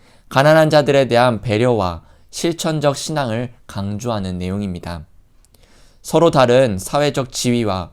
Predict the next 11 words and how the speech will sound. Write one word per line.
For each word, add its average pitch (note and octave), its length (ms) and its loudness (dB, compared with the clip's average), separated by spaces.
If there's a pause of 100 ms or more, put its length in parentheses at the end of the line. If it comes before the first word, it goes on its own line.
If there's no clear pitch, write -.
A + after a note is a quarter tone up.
(320)
빈부격차 C3+ 720 -2
등의 B2 320 -2
이유로 G#2 260 -2
간에 G2 480 -6 (560)
차별하는 D3 720 0
악습을 F#2 720 -6 (220)
성도들 C#3 420 -4
간에 G2+ 300 -6
보이면서 F2 720 -8 (480)
그들을 B2 260 2
책망하고 B2+ 840 -2